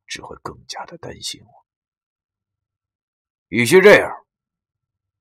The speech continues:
还不如不让他知道。而且，我们是不可能的。起码，现在是这样。所以，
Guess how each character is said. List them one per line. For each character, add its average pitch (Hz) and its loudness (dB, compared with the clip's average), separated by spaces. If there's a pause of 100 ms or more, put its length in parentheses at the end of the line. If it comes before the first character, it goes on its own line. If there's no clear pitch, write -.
(540)
还 - -16
不 - -20
如 - -20
不 151 -20
让 135 -20
他 147 -20
知 147 -20
道。 - -20 (960)
而 - -12
且， - -18 (720)
我 85 -8
们 - -16
是 - -12
不 - -16
可 - -18
能 127 -20
的。 - -20 (1800)
起 98 -8
码， 98 -10 (1080)
现 - -16
在 - -16
是 - -20
这 - -20 (100)
样。 - -20 (1400)
所 - -16
以， - -20